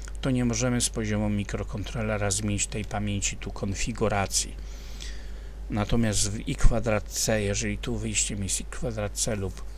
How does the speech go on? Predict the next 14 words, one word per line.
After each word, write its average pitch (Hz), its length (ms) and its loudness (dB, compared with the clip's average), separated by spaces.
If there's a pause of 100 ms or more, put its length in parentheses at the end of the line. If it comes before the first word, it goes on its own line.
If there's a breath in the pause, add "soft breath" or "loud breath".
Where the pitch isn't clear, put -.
(1080 loud breath)
y, 90 80 -4 (3500 loud breath)
e, 147 60 -4
lub, 113 460 0 (840)
e, - 40 0
S - 160 0
P 101 160 0
I, 110 160 0
to 107 220 -2
nie 107 160 0
ma 107 160 2
problemu, 101 560 0
możemy 95 480 0
go 90 200 -2
konfigurować. 92 1080 -2